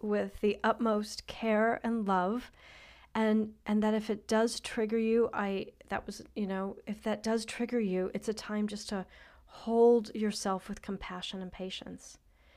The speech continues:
And just put it on pause and take a deep breath and say, "Okay, I have some work to do,"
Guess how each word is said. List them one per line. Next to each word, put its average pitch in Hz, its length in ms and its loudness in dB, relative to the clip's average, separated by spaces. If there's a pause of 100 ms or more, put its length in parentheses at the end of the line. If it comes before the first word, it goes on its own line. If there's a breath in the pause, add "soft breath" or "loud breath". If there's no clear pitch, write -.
(920 soft breath)
And 190 100 0
just 214 260 0
put 220 180 -2
it 233 100 2
on 226 160 2
pause 202 540 -2
and 190 120 -6
take 208 220 -6
a - 20 -4
deep 214 220 -4
breath - 260 -2
and 208 100 -4
say, - 200 -4
"Okay, 240 520 -4
I 185 80 -10
have 196 220 -10
some 214 200 -4
work 208 160 -6
to 202 100 -12
do," 185 160 -6